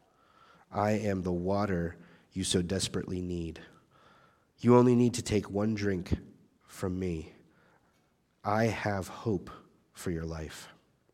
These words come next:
The love of God is Jesus who would touch the leper. Uh,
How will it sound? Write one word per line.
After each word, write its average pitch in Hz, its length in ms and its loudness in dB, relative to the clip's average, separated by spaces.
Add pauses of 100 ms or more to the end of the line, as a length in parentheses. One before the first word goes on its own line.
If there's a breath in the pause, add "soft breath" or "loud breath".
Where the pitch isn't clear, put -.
(2750 soft breath)
The 120 120 6
love 131 220 10
of 127 160 2
God 120 280 4
is 104 240 4
Jesus 123 580 4
who 120 160 2
would 104 220 2
touch - 540 -2 (260 soft breath)
the 107 100 0
leper. 101 480 -2 (1800 loud breath)
Uh, 90 360 -2